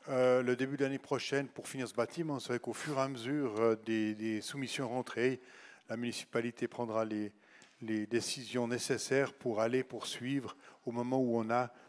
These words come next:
votre validation qui ne saurait tarder, j'espère. Merci.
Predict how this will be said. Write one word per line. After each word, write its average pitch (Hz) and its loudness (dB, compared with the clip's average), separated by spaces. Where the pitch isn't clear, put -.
votre 123 2
validation 120 0
qui 120 -10
ne 110 -8
saurait 120 0
tarder, 120 -2
j'espère. 120 -4
Merci. - -8